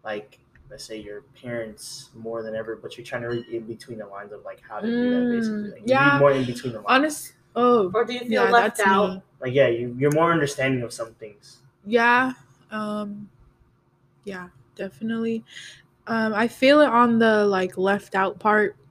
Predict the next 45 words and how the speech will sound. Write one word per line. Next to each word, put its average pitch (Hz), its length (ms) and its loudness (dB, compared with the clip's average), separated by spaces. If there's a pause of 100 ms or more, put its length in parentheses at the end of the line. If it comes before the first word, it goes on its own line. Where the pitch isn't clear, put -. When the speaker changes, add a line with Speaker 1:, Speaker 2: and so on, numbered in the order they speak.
(140)
Speaker 2:
because 208 260 -4
I 190 120 0
feel 202 220 -6
like 180 240 -2 (420)
the 185 60 -14
middle 185 300 -2
child 175 380 -4
is, 175 180 -8
like, 175 380 -6
Speaker 1:
Yeah. - 60 -12 (1400)
You - 60 -20
guys - 20 -16
Speaker 2:
you're 160 120 -6
Speaker 1:
get 202 80 0
the - 60 4
Speaker 2:
just, 185 260 0
Speaker 1:
most, - 100 -16
Speaker 2:
you're 185 120 -2
Speaker 1:
you 175 40 -4
guys 190 60 -4
Speaker 2:
just, 165 180 -2
Speaker 1:
get 175 120 -8
the - 60 -8
most 220 160 -4
Speaker 2:
you're 233 100 6
just 269 180 4
Speaker 1:
shit. 214 60 0
Speaker 2:
there 240 480 6
breathing, 247 500 6 (100)
you 262 140 0
know? 233 300 2 (180)
<laughs> - 20 -6 (340)
Speaker 1:
Yeah, 220 220 -12
it's 247 180 -12
like - 180 -6 (1000)
Speaker 2:
But 247 460 6 (840)
being 262 400 0
the 247 80 0
middle 214 320 0
child 214 440 -2 (100)
definitely 277 560 0
taught 214 360 -4
me 202 260 -4
to 202 160 -8
be 190 440 -4